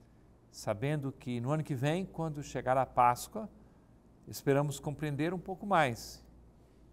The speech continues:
e vai até o final de nossa vida. Eu me dedico com você durante esses dias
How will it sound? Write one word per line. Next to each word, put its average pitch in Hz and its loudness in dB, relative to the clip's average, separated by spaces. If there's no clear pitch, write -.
e - -12
vai 147 6
até 143 4
o 135 2
final 123 -2
de 107 -12
nossa 127 -8
vida. 101 -4
Eu 170 2
me 196 0
dedico 190 2
com 180 -4
você 160 0
durante 135 -2
esses 95 -8
dias 123 -8